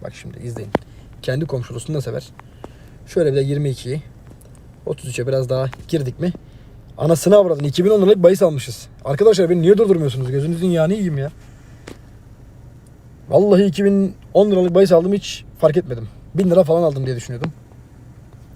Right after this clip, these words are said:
Sıkıntı yok, gelirse sağlam gelir. Ya herro ya merro dedik. Bakalım.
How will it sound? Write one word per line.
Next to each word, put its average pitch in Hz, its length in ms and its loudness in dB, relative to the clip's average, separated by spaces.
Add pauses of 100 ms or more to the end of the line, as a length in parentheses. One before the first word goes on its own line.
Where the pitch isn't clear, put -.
Sıkıntı 156 320 -4
yok, 151 100 -4
gelirse 147 280 -4
sağlam 147 340 -2
gelir. 127 180 -6 (720)
Ya 147 140 0
herro 151 200 2
ya 160 140 4
merro 143 260 0
dedik. 135 320 -8 (180)
Bakalım. 139 320 -6